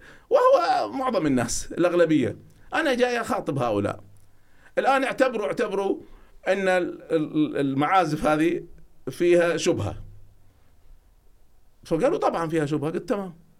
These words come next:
إيش رأيكم نتفق أنا وياكم إني أنا أطلع الناس من الحرام إلى الشبهة، وأنتوا طلعوهم من الشبهة للحلال؟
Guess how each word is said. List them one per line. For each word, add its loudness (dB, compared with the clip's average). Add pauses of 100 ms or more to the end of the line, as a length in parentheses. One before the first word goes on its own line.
(300)
إيش -8
رأيكم -4
نتفق -8
أنا -2
وياكم -6 (760)
إني 0
أنا -2
أطلع -2
الناس -6 (360)
من 0
الحرام -4 (600)
إلى 2
الشبهة، -6 (1080)
وأنتوا 0
طلعوهم 0 (280)
من 6
الشبهة -4 (240)
للحلال؟ -8